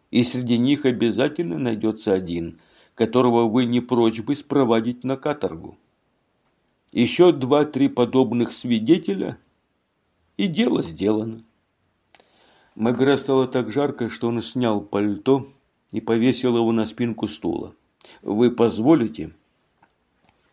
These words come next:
"Но ведь можно открыть окна", предложил Кажо.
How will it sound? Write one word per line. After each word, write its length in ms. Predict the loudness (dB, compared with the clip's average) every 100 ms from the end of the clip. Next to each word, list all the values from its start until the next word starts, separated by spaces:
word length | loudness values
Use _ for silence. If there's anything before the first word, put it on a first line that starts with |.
| _ _
"Но 160 | -6 -2
ведь 220 | -2 0
можно 360 | 2 4 4 0
открыть 440 | 0 0 -2 0
окна", 560 | 0 0 0 -8 -10 -18 _ _
предложил 560 | -4 -2 2 0 0 -4
Кажо. 420 | -2 -2 -4 -12